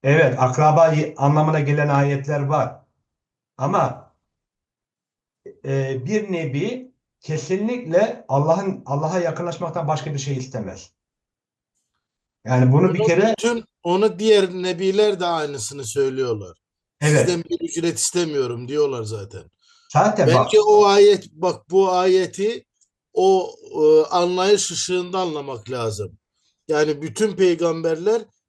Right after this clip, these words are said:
Speaker 2: hep onu söylüyorlar. Şuayb, Musa, diğer hepsi diyorlar ki, "Bu davete karşı hiçbir ücret istemiyorum." Ne oldu da bunların hiçbiri istemedi?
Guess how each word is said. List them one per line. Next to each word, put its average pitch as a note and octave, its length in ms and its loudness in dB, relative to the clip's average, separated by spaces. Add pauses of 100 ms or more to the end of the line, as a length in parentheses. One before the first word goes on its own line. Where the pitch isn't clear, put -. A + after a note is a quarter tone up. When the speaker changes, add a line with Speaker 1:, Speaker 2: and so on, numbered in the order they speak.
Speaker 2:
hep G3+ 240 -2
onu G3+ 220 -2
söylüyorlar. C3+ 680 -6
Şuayb, D3+ 640 0
Musa, D3+ 680 -6 (600)
diğer F3+ 300 0
hepsi D3 600 -6 (220)
diyorlar G3+ 420 0
ki, D#3 260 -14
"Bu F#3+ 400 0 (260)
davete F3 500 -4
karşı F3+ 340 -8
hiçbir F#3 560 -8
ücret F3 460 -4
istemiyorum." D#3 760 -4 (580)
Ne D#3 120 -4
oldu A3+ 440 2
da F3+ 220 -4
bunların G3 520 -4
hiçbiri F#3 580 -8
istemedi? F#3 800 -2